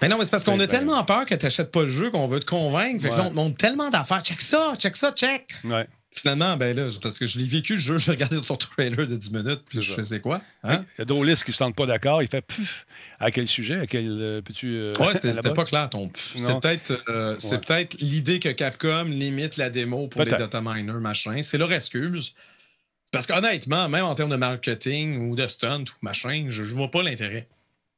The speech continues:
Speaker 1: T'sais, on
Speaker 2: Ouais.
Speaker 1: va pas y jouer plus. La
Speaker 2: Hmm.
Speaker 1: preuve, c'est que toi, tu as pas joué, tu l'as raté. T'as-tu joué à la deuxième ou non plus, tu pouvais
Speaker 2: J'ai,
Speaker 1: pas ?
Speaker 2: j'ai tout manqué, Laurent. J'ai tout manqué parce que
Speaker 1: Ben
Speaker 2: je
Speaker 1: regarde,
Speaker 2: travaille.
Speaker 1: sur P C, tu vas pouvoir
Speaker 2: T'sais.
Speaker 1: le faire.
Speaker 2: Ouais.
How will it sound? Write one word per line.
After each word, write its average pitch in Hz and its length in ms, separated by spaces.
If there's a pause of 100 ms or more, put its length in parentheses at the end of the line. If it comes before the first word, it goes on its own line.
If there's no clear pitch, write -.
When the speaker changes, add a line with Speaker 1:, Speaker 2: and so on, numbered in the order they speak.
(800)
Speaker 1:
T'sais, 196 100
on - 40
Speaker 2:
Ouais. 165 60
Speaker 1:
va 135 60
pas 226 120
y 202 60
jouer 131 200
plus. 175 320
La 120 120
Speaker 2:
Hmm. - 40
Speaker 1:
preuve, 220 220
c'est 151 160
que 139 100
toi, 190 420 (380)
tu - 160
as 185 100
pas 202 60
joué, 185 260
tu 143 120
l'as 160 100
raté. 135 460 (460)
T'as-tu 151 220
joué 196 160
à - 20
la 175 120
deuxième 185 460
ou 147 160
non 139 160
plus, 185 160
tu - 120
pouvais 127 160
Speaker 2:
J'ai, 123 120
Speaker 1:
pas ? - 60
Speaker 2:
j'ai 151 200
tout 285 140
manqué, 143 380
Laurent. 98 360
J'ai 139 140
tout 226 100
manqué 226 360
parce - 160
que 160 80
Speaker 1:
Ben 147 60
Speaker 2:
je 147 60
Speaker 1:
regarde, 131 220
Speaker 2:
travaille. 139 300
Speaker 1:
sur - 80
P 320 80
C, - 40
tu 233 60
vas 202 60
pouvoir 233 280
Speaker 2:
T'sais. 247 120
Speaker 1:
le 277 60 (420)
faire. 101 100
Speaker 2:
Ouais. 101 140